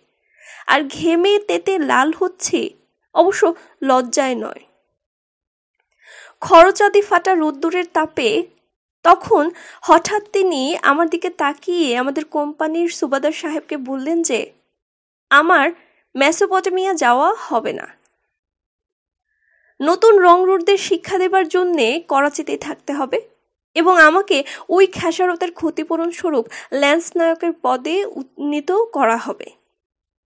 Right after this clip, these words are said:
কথা শুনে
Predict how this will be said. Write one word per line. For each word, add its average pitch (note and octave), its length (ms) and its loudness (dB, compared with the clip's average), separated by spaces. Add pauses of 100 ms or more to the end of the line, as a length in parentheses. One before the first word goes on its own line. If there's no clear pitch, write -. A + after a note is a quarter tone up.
(1600)
কথা E4+ 360 0
শুনে F#4 440 0